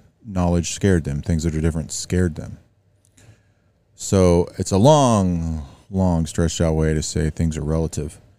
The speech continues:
I'm not saying I don't have my shit together, but I have struggles. I've,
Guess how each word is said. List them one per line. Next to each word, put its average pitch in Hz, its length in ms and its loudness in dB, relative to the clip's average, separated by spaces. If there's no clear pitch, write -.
I'm 101 80 4
not 131 160 4
saying 120 240 6
I 95 80 6
don't 90 240 4
have 87 120 2
my 82 120 -2
shit - 240 -8
together, 80 320 -2
but 80 180 -2
I 95 120 2
have 95 120 0
struggles. 82 760 -4
I've, 87 320 -6